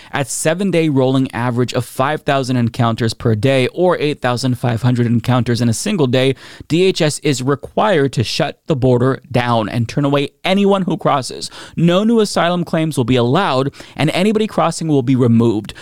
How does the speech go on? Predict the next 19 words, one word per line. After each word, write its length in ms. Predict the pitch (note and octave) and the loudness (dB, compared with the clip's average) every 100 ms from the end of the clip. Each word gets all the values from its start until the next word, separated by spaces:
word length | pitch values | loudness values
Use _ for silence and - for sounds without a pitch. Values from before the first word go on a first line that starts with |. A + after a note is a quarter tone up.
| - | -8
Would 140 | - - | -4 -4
end 200 | - F3+ | -2 0
the 80 | D3+ | 0
whole 240 | B2+ C#3 C3+ | 0 0 2
idea 360 | A#2 A2+ E3 | 2 2 2
of, 200 | C3+ A#2 | 2 -2
quote, 220 | - C#3 - | -2 -2 0
'I 100 | C3 | 0
made 180 | C3 D#3 | 2 2
it 120 | E3+ | 0
to 100 | F3 | -2
U 180 | D3+ D#3 | 0 0
S 100 | D3 | -2
soil, 380 | - B2 B2+ B2+ | 0 2 2 0
you 160 | B2 | -2
have 260 | A#2 B2 A#2+ | -4 -6 -4
to 80 | A#2+ | -6
process 560 | - A#2 A2+ F#2 - | -2 -2 -2 -4 -6
me.' 180 | - D2+ | -8 -10